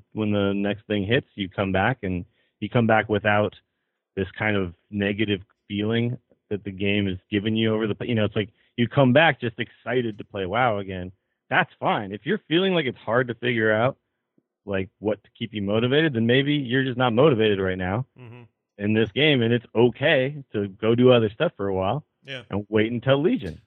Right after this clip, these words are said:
Speaker 1: That's
Speaker 2: Yeah.
Speaker 1: totally fine.
Speaker 2: It
Speaker 1: Don't force this on yourself,
Speaker 2: Yeah, it
Speaker 1: man.
Speaker 2: doesn't mean you gave, it doesn't mean you gave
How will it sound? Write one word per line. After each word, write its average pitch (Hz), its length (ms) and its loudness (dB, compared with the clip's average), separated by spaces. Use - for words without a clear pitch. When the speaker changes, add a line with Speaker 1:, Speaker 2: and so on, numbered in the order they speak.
Speaker 1:
That's 117 240 -2
Speaker 2:
Yeah. - 140 -18
Speaker 1:
totally 220 360 -4
fine. 214 280 0
Speaker 2:
It 196 40 4
Speaker 1:
Don't 220 180 -2
force 202 280 2
this 127 140 -2
on 120 160 0
yourself, 104 240 -4
Speaker 2:
Yeah, 170 120 2
it - 0 -
Speaker 1:
man. 120 80 -2
Speaker 2:
doesn't 170 280 2
mean 160 220 4
you 135 160 4
gave, 110 500 0
it - 60 -8
doesn't 143 240 -4
mean 143 100 -2
you 127 100 0
gave 113 600 -4